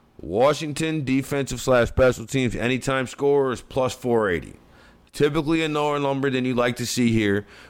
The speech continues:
but you can almost bet with certainty that between Chase Young, Montez Sweat, Deron Payne, and Jonathan Allen, they're gonna get home. They're gonna hit Justin Fields.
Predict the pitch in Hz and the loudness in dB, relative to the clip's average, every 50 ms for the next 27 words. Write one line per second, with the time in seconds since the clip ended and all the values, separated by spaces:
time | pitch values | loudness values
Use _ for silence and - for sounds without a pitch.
0 | - _ 110 110 107 117 131 127 147 143 139 135 131 131 123 104 - - 135 131 | -8 _ -2 -2 0 0 -2 -2 -2 -2 -2 0 0 0 -2 -2 0 4 4 4
1 | 123 123 127 113 - - 135 127 123 104 104 104 - 104 98 92 90 107 110 107 | 4 2 -4 -6 -2 2 2 2 2 0 -4 -6 -2 -2 0 0 2 2 2 2
2 | 101 - - - - - - - - 110 110 101 - 123 120 117 113 104 - 131 | 0 -2 -6 -16 -20 -20 -20 -4 -2 -2 -2 0 2 0 2 2 0 -2 0 0
3 | 131 135 139 - - 135 127 123 123 117 113 117 120 120 120 - - 123 117 113 | 0 0 0 0 0 2 2 2 2 2 2 0 0 0 -2 -2 -2 0 0 0
4 | - - - 117 117 110 - - 95 98 107 110 113 113 90 - 117 113 113 113 | -2 -2 -2 0 0 0 -2 -4 -2 0 0 0 0 -2 0 0 0 0 0 0
5 | 107 98 90 82 101 104 110 110 95 - 110 107 107 107 101 90 78 71 69 - | 0 0 0 0 0 0 0 -2 -2 -2 -2 0 0 2 0 0 -2 -4 -8 -14
6 | - - - - - - - _ _ _ _ _ _ - - - - - - - | -18 -20 -20 -20 -20 -20 -20 _ _ _ _ _ _ -20 -20 -20 -20 -20 -20 -20
7 | - _ - - 117 120 110 92 120 123 123 127 127 113 120 120 113 107 107 107 | -20 _ -2 0 0 0 2 2 2 2 2 2 2 2 0 0 0 0 0 0
8 | 101 98 92 90 87 82 - - - - 90 92 113 110 98 90 127 127 123 120 | 2 2 0 0 -2 -6 -10 -16 -14 -8 -4 -2 -2 -2 -2 -2 -2 0 0 0
9 | 113 120 123 117 - - 110 107 104 - - 107 101 95 - 98 92 85 82 78 | 0 2 0 0 0 0 0 0 0 0 -2 -4 -4 0 0 2 2 4 2 2
10 | 71 - - | -2 -6 -12